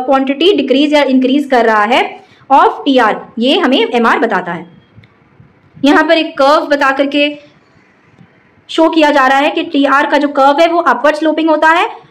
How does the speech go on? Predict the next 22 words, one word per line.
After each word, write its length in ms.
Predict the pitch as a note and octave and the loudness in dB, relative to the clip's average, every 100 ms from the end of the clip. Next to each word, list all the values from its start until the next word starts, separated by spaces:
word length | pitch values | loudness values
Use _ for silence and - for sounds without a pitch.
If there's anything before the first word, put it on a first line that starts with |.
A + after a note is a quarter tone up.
| - | -2
और 120 | F4 | -2
average 440 | F4+ D4 C#4 D4+ D4 | 0 0 2 0 0
revenue, 340 | C4+ C4+ C4+ | 2 2 2
marginal 440 | C4 A#3 A#3 C4+ C#4+ | 2 2 2 0 2
revenue 340 | C4 C4 B3+ B3 | 2 2 0 2
और 160 | A#3 | -2
price 480 | B3+ C#4 A#3+ C4+ - - | 0 0 0 -2 -6 -2
वो 100 | C4+ | -2
constant 460 | F4+ C#4 A#3+ C#4 C#4 | 2 0 0 0 2
रहता 260 | A#3 A#3 A#3 | 0 2 0
है, 220 | D#4 - - E4+ | 0 -4 -8 -6
इसलिए 400 | E4+ D4 D4+ A4+ - - - - | 0 2 2 0 -6 -18 -8 -2
parallel 380 | C4+ C#4 D#4 F#4 | 0 2 2 2
to 80 | F#4 | 2
x 200 | C#4 C#4 C#4+ | 0 0 -2
axis 420 | B3+ D4 C#4 C#4+ | -2 -2 -4 0
एक 200 | F4+ A4 | -2 0
line 240 | A#3 A#3+ | 0 0
बना 200 | A#3+ G3+ | 0 -2
दिया 180 | F#3+ F#3+ | -4 -4
गया 160 | F#3 F3 | -4 -8
है। 140 | D#3+ | -10